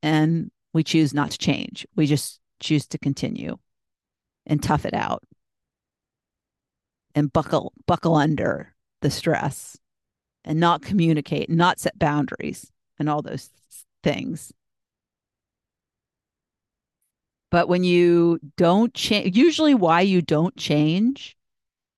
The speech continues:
and I only say this from experience because I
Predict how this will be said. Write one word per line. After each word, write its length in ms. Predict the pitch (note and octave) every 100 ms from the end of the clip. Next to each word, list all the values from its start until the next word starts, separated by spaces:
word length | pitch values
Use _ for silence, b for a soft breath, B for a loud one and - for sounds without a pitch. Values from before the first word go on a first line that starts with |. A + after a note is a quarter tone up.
| _ _ _ _ -
and 120 | E3+
I 140 | F3
only 260 | F#3+ A3+ A#3+
say 260 | - A3 F#3
this 320 | F#3+ - -
from 200 | F#3 F#3
experience 560 | - - D#3+ D#3+ D#3
because 320 | - F3 D3 - _ _ -
I 560 | D3 D#3 D#3+ D#3+ D#3+